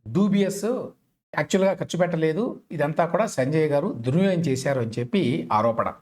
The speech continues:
సీఐడీ వాళ్ళు చేసిన ఆరోపణ అనమాట. అందులో విచిత్రం ఏంటంటే, ఎస్సీ ఎస్టీలకి చైతన్యం కలిగించడానికి ఈ అత్యాచారాల నిరోధక చట్టం మీద వీళ్ళు మీటింగ్లు పెట్టారట.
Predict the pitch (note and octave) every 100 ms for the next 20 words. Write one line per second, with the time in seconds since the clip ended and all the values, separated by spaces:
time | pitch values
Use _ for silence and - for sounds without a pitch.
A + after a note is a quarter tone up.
0 | _ _ - F#3+ E3+ C#3 C#3 C3+ B2 G#2
1 | G#2 G2+ F#2 F2+ F2 - - _ _ _
2 | _ _ _ _ _ _ _ _ _ _
3 | _ D3+ G3 A#3+ G#3 G#3 G3+ G3 F3+ F3
4 | G#3 B3 D3+ F3 F3 - _ _ _ _
5 | _ _ _ - D3 - G#3 G3 G3+ F#3+
6 | F3+ E3+ E3+ E3+ E3 E3+ E3 D#3+ E3 -
7 | - _ _ _ - - A3 A3 F#3+ F3
8 | E3+ E3+ D#3 D3+ D3+ A#3+ G#3 - - _
9 | D#3 C3 A#2+ F3 E3+ D#3+ D#3 C#3+ C3 C3
10 | C3 C3 B2 C3 C3 C3+ A3 - _ _
11 | _ A3+ A3+ F3+ F3+ F#3+ E3+ - A2 G2